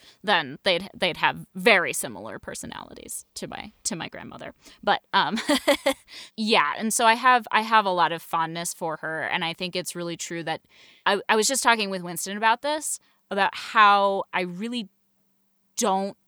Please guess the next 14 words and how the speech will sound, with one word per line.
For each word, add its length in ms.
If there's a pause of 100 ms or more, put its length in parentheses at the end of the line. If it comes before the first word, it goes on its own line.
(120)
like 720 (380)
the 300 (140)
arc 640 (440)
or 160
the 220
arcs, 640
the 100
story 440
arcs 340
of 260
many 500
of 200
the 60
characters. 920